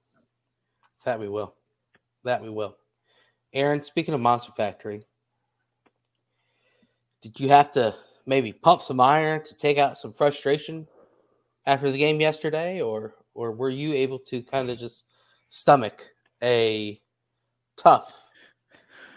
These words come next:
to, you know, sweep against the Temple Owls? I, you know, it, uh, that game was frustrating because the first half, I was fr-, I was frustrated, and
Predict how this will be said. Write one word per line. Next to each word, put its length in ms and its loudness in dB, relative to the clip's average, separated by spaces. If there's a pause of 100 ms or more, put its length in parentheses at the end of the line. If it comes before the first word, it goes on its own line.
to, 380 -4
you 140 0
know, 140 2
sweep 600 -4 (120)
against 680 -6 (340)
the 100 -16
Temple 360 -4
Owls? 580 2
I, 220 -4
you 120 -6
know, 140 -4 (680)
it, 240 -4
uh, 260 4 (340)
that 180 4
game 160 4
was 120 0
frustrating 520 -2 (100)
because 320 -4
the 60 -18
first 260 -2
half, 240 4 (840)
I 100 4
was 140 -6
fr-, 200 -14
I 100 2
was 140 -2
frustrated, 540 -4 (160)
and 340 -2